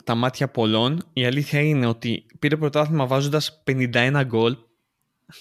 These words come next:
Πενήντα ένα γκολ, αυτή, αυτή τη στιγμή τώρα το κοίταγα, η Real Madrid έχει βάλει πενήντα ένα γκολ, οκ, σε όλες τις διοργανώσεις, αλλά είναι Δεκέμβρης, φέτος. Ε,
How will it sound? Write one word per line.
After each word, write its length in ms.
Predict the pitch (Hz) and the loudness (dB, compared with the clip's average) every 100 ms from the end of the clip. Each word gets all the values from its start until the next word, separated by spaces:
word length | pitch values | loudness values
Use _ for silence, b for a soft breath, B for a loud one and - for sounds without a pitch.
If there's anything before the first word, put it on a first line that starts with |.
| B _ B B B B B | B _ B B B B B
Πενήντα 240 | 139 135 | 0 2
ένα 200 | 147 160 | 4 2
γκολ, 240 | 160 165 156 | 2 2 2
αυτή, 340 | 127 - - | 0 -2 0
αυτή 160 | 123 143 | 0 0
τη 60 | |
στιγμή 240 | 143 147 151 | 0 2 2
τώρα 180 | 151 143 | 4 2
το 80 | |
κοίταγα, 440 | 135 127 127 131 139 | 2 0 0 0 2
η 160 | 131 127 | 2 2
Real 180 | 135 143 | 2 2
Madrid 100 | 143 | 0
έχει 160 | 147 147 | 0 0
βάλει 180 | 147 143 | 0 0
πενήντα 260 | 143 135 | 0 2
ένα 140 | 143 139 | 2 2
γκολ, 180 | 143 - | 0 -2
οκ, 160 | 135 131 | -2 0
σε 120 | 117 | 0
όλες 160 | 131 127 | 0 -2
τις 80 | 123 | -2
διοργανώσεις, 600 | 107 104 104 110 160 170 B B | -2 0 0 0 0 -4 B B
αλλά 140 | - 143 | -2 0
είναι 140 | 147 | 2
Δεκέμβρης, 640 | 135 - 107 104 135 - - B B B B | 0 0 0 0 -2 -6 -14 B B B B
φέτος. 460 | - 123 131 - - B B B B _ | -2 -2 -2 -8 -12 B B B B _
Ε, 420 | 127 123 117 113 | 0 2 2 0